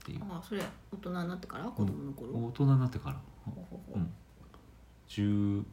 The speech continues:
Speaker 1: 年前ぐらい。
Speaker 2: うんうん。耳鼻科か歯医者かね。
Speaker 1: うん。これどこ行ったらいいのかなと思って、とりあえず近くに耳鼻咽喉科って書いてあった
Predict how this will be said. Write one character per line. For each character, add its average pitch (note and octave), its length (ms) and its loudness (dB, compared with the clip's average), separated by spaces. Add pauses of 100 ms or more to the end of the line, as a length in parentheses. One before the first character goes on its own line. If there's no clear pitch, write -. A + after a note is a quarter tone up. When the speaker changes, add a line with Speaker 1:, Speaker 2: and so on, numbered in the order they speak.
(720)
Speaker 1:
年 G2 300 4 (160)
前 F#2 240 4
ぐ F2 120 2
ら E2+ 100 0
い。 - 40 -2
Speaker 2:
う - 40 0
ん - 20 0
う D#3+ 40 -2
ん。 E3 300 -2 (240)
耳 A3 220 -4
鼻 D#4 180 -4
科 - 60 -8
か C#4+ 120 2
歯 D4+ 140 -2
医 C4+ 80 0
者 F#3+ 160 -4
か - 120 -12
ね。 - 180 -10 (680)
Speaker 1:
う G2 40 0
ん。 D#2 220 0 (240)
こ - 120 -8
れ A#2 160 0
ど C3+ 60 0
こ G#3 120 -2
行 - 20 4
っ E3+ 40 0 (140)
た - 140 -6
ら G2+ 100 2
い F#2+ 40 4
い - 20 2
の F2 80 0
か F#2 80 -2
な F2 200 2
と - 120 -8
思 D#2+ 140 0
っ - 20 -4 (180)
て、 F2+ 160 0 (140)
と - 100 -2
り D#3+ 140 4
あ F3+ 40 4
え - 20 4
ず C3+ 160 0
近 - 260 -2
く B2 140 0
に G#2 80 6
耳 F#2+ 340 4
鼻 E2+ 80 4
咽 - 140 -6
喉 E2+ 120 2
科 - 80 -2
っ E2+ 40 -2
て - 100 -10
書 D#2 60 -4
い C#2+ 40 -4
て C#2 100 -10
あ - 20 -8
っ - 80 -14
た - 80 -12